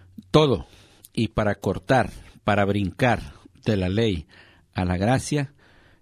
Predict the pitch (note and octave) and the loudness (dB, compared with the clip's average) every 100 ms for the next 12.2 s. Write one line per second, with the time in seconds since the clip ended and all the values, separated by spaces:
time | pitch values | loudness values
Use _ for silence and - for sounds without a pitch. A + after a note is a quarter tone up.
0 | - G#2+ G#2 A#2 - A#2 G#2+ G#2+ G2+ - | -6 -2 0 0 -2 -2 0 0 -2 -2
1 | G#2 - - - - - - - - G2+ | -4 -4 -10 -14 -16 -20 -20 -8 -2 0
2 | G#2+ - F#2+ - G#2 G#2 F#2 F2 F2 F2+ | -2 -2 -6 -4 -4 -2 -4 -2 -4 -6
3 | - - - - - - G#2 G#2+ A#2 - | -16 -20 -20 -20 -8 0 0 0 -6 0
4 | A#2+ A2+ G#2+ - G#2 - G2 F#2 - F#2 | 2 2 0 -4 -4 -4 -2 0 0 -4
5 | - - A2+ - E2+ F2 _ _ - - | -4 -4 -4 -2 -6 -8 _ _ -20 -20
6 | - - _ - G#2 F#2 - G2 F#2+ F#2 | -20 -20 _ -6 -4 -4 -4 -4 -2 0
7 | F2 - _ G#2 F#2 - G2+ G2+ A2 A2 | -2 -6 _ -4 -4 -4 -2 0 0 0
8 | G#2+ F#2 - _ - E3+ C3+ F#2+ D#2 F#2 | 0 -2 -6 _ -2 0 0 -2 -4 -4
9 | G2 A2 G2+ - F2+ - E2+ - G#2+ G#2 | -2 -2 -2 -4 -8 -6 -8 -4 -2 -2
10 | F2+ F#2 G#2 - F2+ - - - - - | -2 -4 -6 -6 -8 -10 -20 -20 -20 -20
11 | _ - G#2 A#2+ G#2+ A#2+ C3+ C3+ C#3+ B2+ | _ -6 -4 0 0 2 2 2 2 0
12 | F#2+ | -2